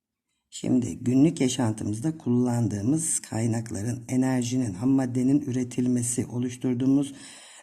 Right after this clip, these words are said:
e, atıkların etkisiz hale getirilmesi için gerekli kara ve deniz alanlarına ne ad verilir deniyor arkadaşlar. Biz buna ekolojik ayak izi diyoruz. Ekolojik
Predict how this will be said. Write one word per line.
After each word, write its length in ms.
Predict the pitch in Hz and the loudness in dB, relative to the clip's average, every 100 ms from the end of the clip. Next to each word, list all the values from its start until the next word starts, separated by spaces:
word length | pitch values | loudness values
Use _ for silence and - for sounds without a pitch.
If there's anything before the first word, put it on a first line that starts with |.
| - | -4
e, 160 | 127 123 | 0 0
atıkların 560 | 131 120 120 127 135 | -2 -6 -2 0 0
etkisiz 500 | 127 123 - - 143 | 0 -6 -6 -6 -4
hale 300 | - 123 123 | -2 0 0
getirilmesi 760 | 120 120 120 123 123 123 120 135 | 0 -2 0 0 2 2 2 -2
için 280 | 127 147 | 2 2
gerekli 480 | 135 127 127 123 151 | 2 2 0 -2 -6
kara 340 | - - 139 131 | -4 -2 0 2
ve 160 | 123 | 2
deniz 480 | 127 127 147 139 120 - | 4 4 4 2 -2 -6
alanlarına 1080 | 120 120 123 123 123 123 123 120 190 - - _ _ _ | -2 0 2 0 0 0 0 0 -2 -4 -14 _ _ _
ne 320 | 135 143 165 160 | 0 2 2 0
ad 240 | 135 127 117 | -6 -6 -4
verilir 880 | 107 113 104 110 92 85 - - - - _ _ _ - | -4 -4 -4 -6 -8 -10 -14 -16 -18 -20 _ _ _ -12
deniyor 320 | 95 87 76 | -10 -10 -12
arkadaşlar. 640 | - 85 87 - - 107 | -16 -16 -18 -18 -18 -8
Biz 220 | 170 175 123 | -4 -2 -2
buna 180 | 107 - - | -4 -6 -8
ekolojik 720 | 127 - 143 139 135 156 156 - | -8 0 4 4 2 -2 -4 -10
ayak 420 | 123 127 123 - | -4 -4 -4 -6
izi 240 | 92 90 - | -8 -8 -8
diyoruz. 520 | - 120 - - - _ _ - - _ _ _ _ - _ - | -10 -12 -16 -20 -20 _ _ -20 -20 _ _ _ _ -20 _ -6
Ekolojik 2500 | 120 101 - - - - 127 120 135 151 131 123 120 110 95 98 104 117 127 147 156 - - - - | -4 -4 -6 -16 -10 -2 0 0 0 -2 -2 0 0 0 -2 -6 -6 -2 4 4 2 -2 -16 -18 -20